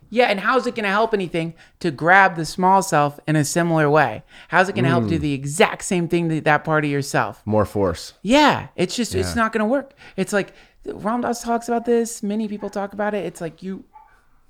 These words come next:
Speaker 1: can't be a perfect parent. Y-, y-, there's just no way. There's too much that we have had injected into our s-,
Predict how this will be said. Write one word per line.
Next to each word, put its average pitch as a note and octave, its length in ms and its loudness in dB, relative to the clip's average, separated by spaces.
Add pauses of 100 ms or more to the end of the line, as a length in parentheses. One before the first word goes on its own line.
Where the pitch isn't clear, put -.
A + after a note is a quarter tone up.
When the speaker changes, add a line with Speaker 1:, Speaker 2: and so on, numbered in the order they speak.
(180)
Speaker 1:
can't G3 260 -4
be F3+ 80 -6
a F3 60 -4
perfect C#3+ 340 -6
parent. F#2 300 -6 (720)
Y-, D3+ 180 -10
y-, D#3+ 420 -6
there's D#3 160 -6
just D#3 140 -10
no D3+ 160 -2
way. A2+ 260 -8 (120)
There's C#3 200 -6
too - 220 -8
much E3 400 -6
that B2+ 180 -8
we C#3 200 -4
have C3 200 -4 (200)
had B2 240 -2
injected B2+ 500 -4
into B2+ 220 -4
our B2 160 -2
s-, - 280 -12